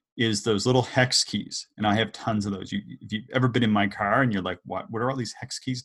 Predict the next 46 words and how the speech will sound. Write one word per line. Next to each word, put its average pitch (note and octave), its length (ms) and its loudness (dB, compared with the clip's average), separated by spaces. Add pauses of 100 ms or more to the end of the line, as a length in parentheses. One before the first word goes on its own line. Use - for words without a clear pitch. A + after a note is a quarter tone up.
(100)
<laughs> C3 100 -8
Like, C#3+ 160 4 (320)
it's C#3 140 0
because C#3 300 6
I'm C3 120 8
always C#3 260 10
buying A#2+ 400 4
them F3+ 240 2 (460)
and A2+ 320 2
losing B2+ 280 4
them A#2+ 140 6
in A2 80 0
my G#2 160 0
car, A2+ 300 4
and G#2+ 100 0
then F#2+ 80 -2
I F#2 60 -4
find A2 420 0
them G#2+ 180 0
and F#2 80 -6
throw G#2+ 220 -4
them G#2 160 -2
<laughs> - 0 -
into A2+ 240 -2
the B2 80 0
dash. G2+ 440 -2
Like, G2+ 140 -6
there's G2+ 180 -6 (100)
always, G#2+ 440 -2 (380)
like, G2+ 320 -2
all G2+ 160 0
kinds G#2 260 -2
of G#2 60 -4
little G2+ 220 -2
hex G2+ 240 -6
keys A#2+ 280 -4
around. A#2 380 -2
I G2 40 -4
have, G#2 200 -2 (420)
like, G2+ 140 -4
a F2+ 60 -2
big A2+ 320 -2
set A#2 240 0
at G2+ 80 0
home B2+ 560 4
and G2 260 -2